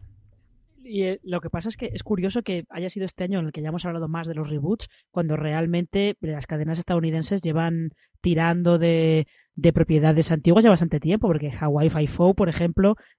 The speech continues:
creo que vaya por la novena temporada o algo por el estilo, o sea que, que no es una cosa de hace un par de años, ¿no? Pero es verdad que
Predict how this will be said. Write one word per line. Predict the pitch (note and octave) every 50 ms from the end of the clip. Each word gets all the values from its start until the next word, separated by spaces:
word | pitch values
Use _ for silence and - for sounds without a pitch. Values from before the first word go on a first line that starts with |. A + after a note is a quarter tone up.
| _ _ _
creo | C4 C4+
que | A3+ F3+
vaya | E3 D#3+ E3 -
por | - D3+
la | D#3 D3+
novena | D3 D3+ D3 D3+ -
temporada | D3 D3 B2+ - C#3+ C#3+ F3+ G#3+ G#3 F3 D3+
o | D3 D3+
algo | D3 C#3
por | C#3 D3+ C#3+
el | C#3
estilo, | C3+ - - B3 C#4+ C4+ G3 D3+
o | D3
sea | - - E3 D#3+
que, | D#3 - E3 D#3 D#3 - - - _ - - - - _ _ _ _
que | - F#3
no | F3+ F#3+ G3
es | G#3 F#3+ -
una | A3+ G#3+ G3+ -
cosa | - G3 - - G3 F#3 F3+ F3+ F3 E3+ E3 E3 D#3+ D#3+
de | D#3 D#3+ E3+ E3+
hace | F3 D#3 - F3+
un | E3+ D3
par | F3 E3+ D#3
de | D#3 E3 G#3
años, | A#3 A3 F3 D3+ D3+ C#3+ C#3+
¿no? | E3 G3+ C4 - _ - - - -
Pero | - F3+ F3+
es | F3
verdad | G3+ F#3+ F3+ G3 G#3 G3 -
que | - G3 F#3 F3+ E3+